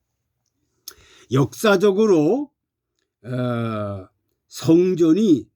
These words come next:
세 개가 있습니다. 세 교회가 있는데, 첫 번째, 다윗이 준비하고 아들 솔로몬이 건축한 성전, 대단한 성전입니다.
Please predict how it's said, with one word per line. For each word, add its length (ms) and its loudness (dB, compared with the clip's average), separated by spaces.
세 400 0
개가 360 -6
있습니다. 560 -10
세 340 0
교회가 380 -6
있는데, 640 -6
첫 200 -2
번째, 420 -2
다윗이 840 2
준비하고 960 0
아들 520 0
솔로몬이 1040 0
건축한 680 -4
성전, 640 -2
대단한 1500 2
성전입니다. 840 -4